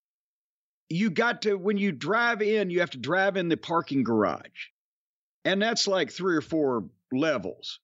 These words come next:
right? You, and you get your own parking space, but you have to go around in that thing, and you gotta have a card to get in the goddamn parking garage.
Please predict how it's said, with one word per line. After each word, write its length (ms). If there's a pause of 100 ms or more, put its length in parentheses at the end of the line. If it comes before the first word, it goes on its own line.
right? 280
You, 180
and 120
you 120
get 240
your 160
own 260
parking 720 (360)
space, 580
but 160
you 120
have 100
to 60
go 140
around 300
in 80
that 260
thing, 300
and 100
you 80
gotta 220
have 140
a 40
card 460
to 60
get 180
in 120
the 80
goddamn 460
parking 380
garage. 480